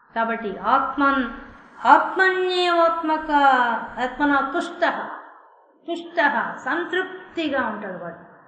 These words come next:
వాడు పొందే ఆనందం అంతా ఇంత కాదు, వాడికి ప్రపంచంలో లేని ఆనందం అంతా వాడిలోనే ఉంటుంది. వాడంతటా ప్రతి ఒక్కరిలో నన్నే చూస్తాడు, తనలో తను చూస్తాడు, బయట చూస్తాడు, అంతటా నన్నే చూస్తాడు. కాబట్టి వాడు పొందే ఆనందానికి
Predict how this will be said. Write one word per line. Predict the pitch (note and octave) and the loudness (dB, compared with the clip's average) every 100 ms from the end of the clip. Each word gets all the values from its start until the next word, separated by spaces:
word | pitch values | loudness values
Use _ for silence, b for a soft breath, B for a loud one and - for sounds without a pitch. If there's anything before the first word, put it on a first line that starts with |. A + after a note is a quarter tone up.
| _ - - - | _ -20 -16 -4
వాడు | A3+ A3+ | -2 -2
పొందే | - A3+ A3 | -4 -6 -2
ఆనందం | G#3 G#3 A#3+ A3+ G#3+ | -2 -2 -4 -6 -6
అంతా | G3 A#3 - B3+ | -6 -8 -4 -4
ఇంత | G#3+ G#3 | -4 -8
కాదు, | G#3 G#3 - - - - - - _ _ _ - - | -10 -10 -14 -16 -20 -20 -20 -20 _ _ _ -20 -8
వాడికి | G#3 A3 G#3+ | -4 -4 -4
ప్రపంచంలో | A#3+ D#4 E4+ E4 E4 D4 | 0 2 4 2 2 2
లేని | C4 B3 A3+ | 0 -2 -2
ఆనందం | A3 D#4 E4 E4 E4 | -2 0 2 2 2
అంతా | D#4 C#4+ | 0 -2
వాడిలోనే | B3 A#3 A3+ A3 | -2 -4 -4 -6
ఉంటుంది. | G3+ - F#3+ F3 - - - - - - - - - | -10 -12 -14 -16 -20 -20 -20 -20 -20 -20 -20 -20 -4
వాడంతటా | A3 A3+ C#4 D#4+ F4+ D#4+ D4 | 0 2 2 2 0 4 4
ప్రతి | C4 - | 4 -4
ఒక్కరిలో | D4+ D#4 D#4 E4 D#4 C#4+ | -2 -4 0 2 2 0
నన్నే | B3+ C4+ D4+ C4+ | 0 0 -2 -4
చూస్తాడు, | B3+ - F#3+ - - - | -10 -12 -14 -16 -20 -8
తనలో | F3+ C#4+ E4 | -2 0 0
తను | F4 D#4+ C#4+ C4+ | 0 0 -2 -4
చూస్తాడు, | - A#3+ E3+ - - G#3+ | -8 -8 -10 -12 -12 -6
బయట | A#3 D4+ | -4 -4
చూస్తాడు, | C4+ B3 - F#3+ - - A#3 | -6 -10 -12 -16 -16 -12 -6
అంతటా | C#4 D#4+ D4+ C4+ | -4 -2 0 0
నన్నే | B3+ B3+ | 0 -4
చూస్తాడు. | G#3+ G#3 - E3+ - - - - - | -8 -12 -14 -18 -18 -20 -20 -12 -6
కాబట్టి | A3+ A#3 A#3 | -4 -4 -6
వాడు | A3 A3 G#3 | -4 -4 -4
పొందే | A3+ A#3 A#3+ | -8 -6 -2
ఆనందానికి | A3+ A#3 B3 A#3+ A3+ A3 E4 E4 - | -2 -2 -4 -6 -6 -4 -4 -4 -10